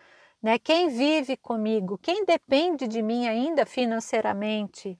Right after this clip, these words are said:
né? Então, no meu caso, eu tenho filhos que estão na faculdade e tal. Então, assim,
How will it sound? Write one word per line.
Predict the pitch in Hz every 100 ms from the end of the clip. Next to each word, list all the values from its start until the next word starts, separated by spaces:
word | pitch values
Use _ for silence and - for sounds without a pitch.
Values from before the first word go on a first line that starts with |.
| -
né? | 254
Então, | - 214
no | 196
meu | 202
caso, | - 302 277
eu |
tenho | 262 214
filhos | - - 262 262 208 175 -
que | -
estão | 233
na | 233 226
faculdade | 220 - 185 226 247 226 208
e |
tal. | - 226 214 - - - _
Então, | 226 302 302
assim, | - 277